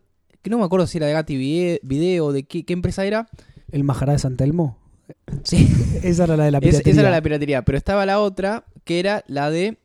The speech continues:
Speaker 1: los D V Ds. Se vienen los D V Ds. ¿Qué son los D V Ds? Y lo que veías era que una escena de una película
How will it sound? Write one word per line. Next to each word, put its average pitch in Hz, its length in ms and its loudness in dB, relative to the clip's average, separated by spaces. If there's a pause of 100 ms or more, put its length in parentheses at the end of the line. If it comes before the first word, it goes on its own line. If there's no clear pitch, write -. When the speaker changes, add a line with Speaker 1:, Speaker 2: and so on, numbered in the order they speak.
(140)
Speaker 1:
los 113 220 -4
D 101 100 -2
V 131 260 -2
Ds. - 300 -16
Se - 180 -6
vienen 143 240 -2
los 110 160 -2
D 117 160 -4
V 143 180 0
Ds. - 60 -10
¿Qué 170 120 -2
son 190 160 -2
los 160 100 0
D 135 80 -2
V 139 100 0
Ds? 180 260 0
Y 135 100 -10
lo 139 120 -4
que 147 120 -4
veías 214 340 -2
era 175 300 -2
que 135 200 -8
una 202 200 -2
escena 208 400 -4
de 170 40 -2
una 156 180 -4
película 277 580 -2